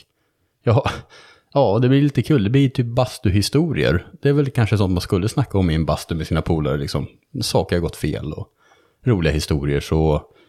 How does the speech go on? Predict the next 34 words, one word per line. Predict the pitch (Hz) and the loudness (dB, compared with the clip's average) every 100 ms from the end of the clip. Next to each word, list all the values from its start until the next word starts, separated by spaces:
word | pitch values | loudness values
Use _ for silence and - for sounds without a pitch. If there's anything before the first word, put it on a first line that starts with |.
| _ _ _ _ | _ _ _ _
jag | 123 127 | 0 2
kommer | 135 131 131 | 0 2 4
under | 127 120 | 4 4
dagen | 120 117 113 117 117 | 4 4 4 2 4
bjuda | 117 110 | 4 4
in | 110 135 | 4 4
några | 139 139 | 4 2
av | 131 | 2
de | 135 139 | 2 4
olika | 139 123 - 127 | 4 2 2 0
som | 131 | 2
är | 113 | 2
här. | 131 156 139 - _ | 2 0 -2 -8 _
Och | 107 101 - 127 | -2 -2 -6 0
vi | 117 123 | 2 2
kommer | 127 120 123 | 2 2 2
börja | 117 131 101 101 120 117 | 2 2 4 4 4 4
med | 98 104 101 92 - | 4 4 4 2 0
en | 101 101 95 | 2 4 2
herre | - 98 85 85 | 2 0 2 0
som | - 85 | 2 0
heter | 76 - 76 | 0 -2 -2
Jonathan | 78 80 87 76 78 - 82 92 - | 0 0 0 0 -2 0 2 0 0
Nellfors, | 87 101 101 76 - - - - - - | 2 2 2 -2 -6 -2 -2 -4 -16 -16
som | - 80 | -4 -2
ni | 80 | 0
har | 73 | 0
sett | - - _ | -2 -4 _
i | 71 71 | -6 -4
flera | 80 71 73 | -2 -2 -2
olika | 69 - | -4 -6
produktioner. | - - 73 - 78 71 73 73 | -8 -6 -6 -4 -4 -2 -2 0
Han | 78 | 0
jobbar | 78 78 78 82 | 0 0 0 0